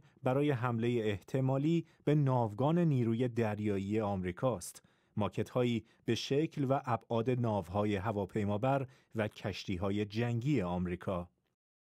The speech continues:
تمرینی که برآورد شده در ادامه تلاش چین برای توانمندی از بین بردن ناوهای هواپیمابر است، با تمرکز بر کشتی‌های جنگی آمریکایی. تصاویری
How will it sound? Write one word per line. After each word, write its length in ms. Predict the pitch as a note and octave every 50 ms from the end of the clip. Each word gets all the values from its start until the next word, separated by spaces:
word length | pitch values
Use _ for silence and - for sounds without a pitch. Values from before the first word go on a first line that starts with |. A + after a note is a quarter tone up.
| _ _ _ _ _ _ _ _ _ _ _ _ _ _ _ -
تمرینی 640 | - D3 C#3 B2 A#2+ A#2+ C3 C3 B2+ C3 B2+ B2+ C3 - _ _
که 120 | - C#3 A#2+
برآورد 600 | G#2+ G#2 A#2+ A#2 A#2+ A#2+ A2 A#2+ C#3+ E3 E3 -
شده 400 | - E3 D3 C3+ C#3+ C3+ B2+ C3 - _ _ -
در 220 | C3+ C3+ C3+ - - -
ادامه 520 | C3+ B2 A2+ B2+ A#2+ A2+ A2+ A#2 A#2+ A#2+
تلاش 420 | A2+ - - G#2+ G#2+ G#2 G2+ - A2+
چین 460 | G#2+ - - - D#3+ D#3 D#3 D3+ C#3+ - - _ _
برای 320 | - B2+ B2+ C#3+ D3+ D#3+ D#3
توانمندی 1000 | - - C#3+ B2+ C3+ C#3 C3 C3 C3 B2+ B2 A2+ A#2 D3 D#3+ D#3 D#3 D#3 D#3 D#3 -
از 260 | C#3 C3 A#2 A2 G#2+
بین 320 | A#2 B2+ A#2+ A#2+ A#2+ A#2 A2
بردن 440 | A#2+ A#2+ A#2 G#2+ B2+ C3+ D3+ E3+
ناوهای 460 | D#3+ D#3 D3+ C#3 A#2 G2 A#2+ A#2 A2+ A2
هواپیمابر 800 | G#2 F#2+ A2 G2 G2+ F#2 - A2 G#2 G2+ G2 F#2+ G2 B2 C3 A#2+
است، 340 | F#2+ F2 F2 - - - - _ _ _ -
با 120 | A2 G#2+
تمرکز 640 | G#2 - A#2+ A#2 A#2+ A#2+ A#2+ - - D3+ D3+ C3+ B2
بر 240 | A#2+ C3+ C3 C3 C3
کشتی‌های 640 | B2+ - A2+ G2+ - - A2 F#2+ G2+ G#2 G#2+ G#2+ G#2+
جنگی 500 | G2+ A2+ A2 G#2 G2 F2+ G2 G#2 G#2+ A2+
آمریکایی. 800 | A2 G#2+ G#2 G2+ F2+ F#2+ - - G#2+ G2+ G#2 B2 C#3 A#2 E2 - _ _ _ _ _ _ _ _ _ -
تصاویری 680 | - A2+ G2 - A#2 G2 F#2+ G#2+ G2+ G2+ G#2 G#2 G2+